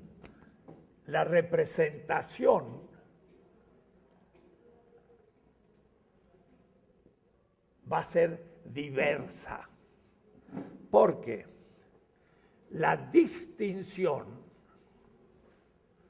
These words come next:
y acá es diferencia, Hegel, por supuesto, no habla de distinción, le tenemos que ahora inventar esta palabra,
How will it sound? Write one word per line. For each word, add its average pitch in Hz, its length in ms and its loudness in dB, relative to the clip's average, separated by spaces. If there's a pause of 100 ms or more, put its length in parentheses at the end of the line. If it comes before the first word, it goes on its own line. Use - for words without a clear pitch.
(360)
y 139 120 -6
acá 165 400 0
es 190 360 0 (380)
diferencia, 160 1400 -2 (1300)
Hegel, 160 380 2
por 131 200 -6
supuesto, 143 640 -6
no 123 160 -8
habla 143 420 -4 (260)
de 113 180 -8
distinción, 117 760 -4 (680)
le 135 220 -6
tenemos 151 520 -6
que 156 100 -6
ahora 147 480 -2
inventar 127 680 -6
esta 139 400 -6
palabra, 110 600 -8